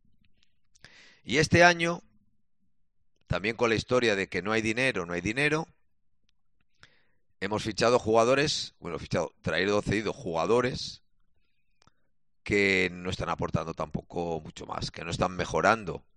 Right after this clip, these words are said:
casi nada. Los, el único que podemos decir que en estos momentos, eh, se le puede felicitar a Garagarza es, es Kumbula. El único. Kral empezó muy, muy, muy bien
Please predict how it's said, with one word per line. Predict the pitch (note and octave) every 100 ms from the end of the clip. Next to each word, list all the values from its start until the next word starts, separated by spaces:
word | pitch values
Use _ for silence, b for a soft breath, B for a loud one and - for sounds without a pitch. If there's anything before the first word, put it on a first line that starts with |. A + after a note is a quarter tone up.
| -
casi | D#2 - D#2+
nada. | D2+ - - _ _ _ _ _ _ -
Los, | F2+ G#2 A#2
el | - C3
único | F3 - F3 D#3+ _ _ _ _ _ _
que | - G#2
podemos | A#2 C3+ C3
decir | A#2+ C3+ B2+
que | A2+
en | A#2
estos | A#2 A#2
momentos, | A#2 B2 A2+ A#2 A2 - - _ _ _ _ _ _ _ _ _ _ _ -
eh, | E2+ F2 - - _ _ _ _ _ _ _ -
se | -
le | G#2
puede | G2 A#2+
felicitar | A2+ G#2 G2+ F#2+ - G2
a | F#2+
Garagarza | F2+ G#2 B2 C3+ C3
es, | A#2+ - - - _ _ _
es | -
Kumbula. | - G#2+ E2 C#2 - _ _ _ _ _ _ _ _
El | - D3
único. | G#2 D#2+ - _ _ _ _ b b b -
Kral | B2 D#3+ F3+
empezó | C#3+ B2 A#2 A2+
muy, | A#2+ C#3 C3
muy, | B2+ B2
muy | A#2 A#2
bien | C#3 E3+ F3+